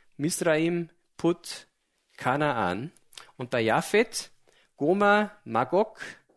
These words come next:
Madai, Javan, Tubal, Mesech und Tiras.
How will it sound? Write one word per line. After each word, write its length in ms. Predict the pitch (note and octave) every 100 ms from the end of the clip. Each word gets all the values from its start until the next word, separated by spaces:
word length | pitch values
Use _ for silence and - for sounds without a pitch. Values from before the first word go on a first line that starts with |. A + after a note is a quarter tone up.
| _ -
Madai, 640 | A#2 D#3 E3 E3+ F3+ F3+ - _ _ -
Javan, 680 | A2+ B2+ D3 D#3+ E3 E3 - _ _ -
Tubal, 600 | D#3+ D3 C3 C3 C#3 C3 _ _ _ _ _
Mesech 640 | G#2+ A2 B2 C3 B2+ - _ _
und 280 | C#3 - -
Tiras. 600 | D3 G#2+ D2 - -